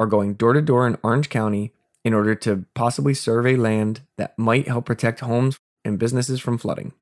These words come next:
K F D M slash Fox's Joy Addison reports that it's part of the first phase of building in an Orange County levee. Stories like this,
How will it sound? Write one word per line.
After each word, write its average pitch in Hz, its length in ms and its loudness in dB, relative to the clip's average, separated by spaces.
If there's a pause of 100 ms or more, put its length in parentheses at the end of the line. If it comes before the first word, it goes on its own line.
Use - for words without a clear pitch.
(960)
K 151 220 4
F 170 140 -2
D 143 240 4
M 110 380 0
slash 101 320 -4
Fox's 117 500 0
Joy 123 340 4
Addison 107 520 -2 (400)
reports 127 420 0
that 113 140 2
it's 104 160 -4
part 127 240 0
of 113 80 -2
the 104 80 -2
first 147 400 -2
phase 104 560 -2 (320)
of 98 140 -2
building 120 260 4
in 104 300 0 (260)
an 113 220 0
Orange 117 320 0
County 113 240 0
levee. 87 400 -4 (960)
Stories 175 440 4
like 165 200 2
this, 113 420 0